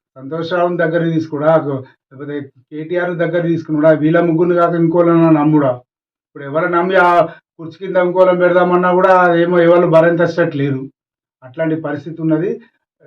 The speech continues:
ఏం-, అంటే ఎమ్మెల్యే స్థాయి వ్యక్తులు, అంటే మాజీ ఎమ్మెల్యేలు, మంత్రులు ఆ స్థాయి నుంచి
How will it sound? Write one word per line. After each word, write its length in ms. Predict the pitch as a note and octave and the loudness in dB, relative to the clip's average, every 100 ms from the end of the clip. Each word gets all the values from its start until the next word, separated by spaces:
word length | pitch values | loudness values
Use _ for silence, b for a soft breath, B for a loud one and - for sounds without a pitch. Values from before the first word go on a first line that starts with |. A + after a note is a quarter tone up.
| C3 | -16
ఏం-, 220 | C#3 C#3+ | -14 -10
అంటే 280 | C#3+ D#3 C#3+ | -6 -4 -2
ఎమ్మెల్యే 360 | D3+ F3+ F#3 | 0 2 4
స్థాయి 300 | F#3 F#3 F3 | 2 2 0
వ్యక్తులు, 480 | F3 D#3+ D#3+ F3 D3+ | 0 -2 -4 -4 -4
అంటే 160 | C3 C3+ | -6 -6
మాజీ 340 | C3+ D3 D3+ | -4 -4 0
ఎమ్మెల్యేలు, 460 | D#3 D#3 D3+ D3+ D#3 | 2 2 2 2 0
మంత్రులు 500 | D3+ D3+ D3 D3+ D3+ | 0 -2 -2 -2 0
ఆ 200 | C#3 D3 | -2 -4
స్థాయి 280 | D3+ D3+ D3 | -4 -4 0
నుంచి 260 | D3+ D3+ | 0 0